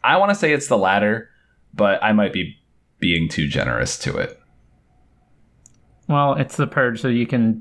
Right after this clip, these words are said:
Speaker 2: do whatever you want.
Speaker 1: <laughs>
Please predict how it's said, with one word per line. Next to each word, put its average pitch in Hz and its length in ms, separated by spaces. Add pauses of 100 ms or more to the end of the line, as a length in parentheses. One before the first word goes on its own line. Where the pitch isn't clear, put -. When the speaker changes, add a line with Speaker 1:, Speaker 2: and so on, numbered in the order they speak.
Speaker 2:
do 110 280
whatever 104 320
you 101 140 (100)
want. 330 320
Speaker 1:
<laughs> - 1500